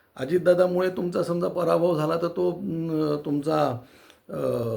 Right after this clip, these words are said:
धैर्य-, अ, धैर्यशील मोहिते पाटलांनी जो पराभव केला, तो अजितदादांमुळे झाला नाही. राम सातपुतेंचा पराभव झाला, तो अजितदादांमुळे झाला नाही. किंवा तुमच्या याच्यातला जो पराभव झाला, अ, रण-, रणजित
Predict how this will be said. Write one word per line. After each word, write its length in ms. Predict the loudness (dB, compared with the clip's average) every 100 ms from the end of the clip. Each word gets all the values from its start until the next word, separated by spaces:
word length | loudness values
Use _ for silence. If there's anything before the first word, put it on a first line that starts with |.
| -4 0
धैर्य-, 560 | 2 4 2 -2 -2
अ, 200 | 0 0
धैर्यशील 800 | 0 0 2 2 2 2 2 0
मोहिते 440 | 2 2 2 0 0
पाटलांनी 400 | 0 -2 0 0
जो 140 | 0
पराभव 400 | 0 0 2 2
केला, 240 | 2 0 -2
तो 120 | 0
अजितदादांमुळे 760 | -2 -2 -2 0 0 0 0
झाला 240 | 0 0 -2
नाही. 220 | -4 -6 -12 -20 -20 -10
राम 200 | -4 -2
सातपुतेंचा 640 | 0 -2 -2 -2 -2 0
पराभव 420 | 0 2 2 2 0
झाला, 180 | 0
तो 140 | 0 0
अजितदादांमुळे 760 | 0 0 2 2 2 2 0
झाला 260 | 0 0 0
नाही. 280 | 0 -2 -4 -8 _ _ -20 -20 _ _
किंवा 220 | -2 0
तुमच्या 680 | 2 0 0 2 2 0 -2 -8 _ _ -8
याच्यातला 400 | -4 2 4 4
जो 140 | 2
पराभव 500 | 2 2 2 2 2
झाला, 300 | 2 2 2 0 -6 _ _ _ -14
अ, 1120 | -6 -4 0 0 0 -2 -2 -4 -4 -6 -10 -18 _ _ _ _ _ _ _ -12 -8 -6
रण-, 340 | -2 0 2
रणजित 220 | 0 0